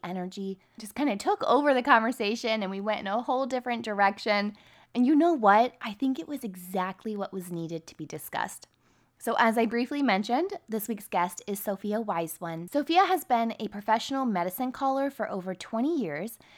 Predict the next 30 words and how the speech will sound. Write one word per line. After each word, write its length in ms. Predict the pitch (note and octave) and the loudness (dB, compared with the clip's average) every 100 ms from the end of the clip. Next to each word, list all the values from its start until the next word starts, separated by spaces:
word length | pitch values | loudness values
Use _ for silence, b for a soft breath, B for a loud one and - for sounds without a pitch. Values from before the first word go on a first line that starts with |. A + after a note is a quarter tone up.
| B B B | B B B
She 220 | C4+ B3+ | -2 -2
is 120 | A#3+ | -2
trained 380 | - B3 B3 A#3+ | -4 -2 0 0
in 100 | A3+ | -2
over 280 | G#3 G3 F3+ | -6 -6 -8
twenty 400 | - C#4 D4 C#4+ | -8 -4 -2 -2
different 280 | C#4+ C#4 B3+ | -4 -6 -6
modalities, 720 | A#3+ A3 G#3+ A3 A3+ A3+ G#3 - | -4 -2 -2 -2 -4 -6 -8 -12
including 500 | G3 - G3 F#3+ F#3 | -10 -6 -6 -6 -6
internal 600 | F#3 - A3 A3+ A#3+ A#3+ | -10 -8 -6 -4 -4 -6
pelvic 380 | - G3+ F#3+ F#3 | -6 -6 -6 -10
floor 300 | - F3 E3+ | -10 -10 -8
work. 340 | - - - - _ _ _ - | -8 -10 -10 -20 _ _ _ -10
She 160 | C4+ | -8
trains 320 | A#3+ E4 B4 - | -2 -2 -2 -4
professional 460 | D#4+ B3+ - A#3+ | 0 0 0 -2
medicine 400 | A3+ F#3+ G3+ C4 | 0 0 -2 -6
callers 420 | B3 C4 B3+ B3+ - | 0 0 0 -4 -8
to 140 | G3+ | -12
trust 440 | - - D4+ - | -8 -2 -2 -2
and 120 | A3+ - | -8 -4
optimize 600 | G3 - A#3+ A#3+ A#3+ A#3 | -4 -2 -2 0 0 -2
their 120 | F#3+ | -6
medicine 480 | F3+ G3+ A3 A#3 A3+ | -4 -4 -4 -4 -6
through 200 | - F3+ | -6 -10
self-mastery, 840 | - F3 - A3 B3 - B3+ B3+ - | -6 -6 -4 -2 -2 -4 -6 -6 -8
soul 240 | F#3+ A#3+ C4 | -10 -6 -4
unification, 800 | C4+ C4+ - A3 G#3 A3 G#3+ G#3 | -4 -6 -8 -6 -6 -6 -6 -8
skill 280 | - A#3+ | -6 -6
refinement, 600 | C#4 D4+ F#3 F#3 F#3 F#3 | -4 -4 -4 -2 -2 -4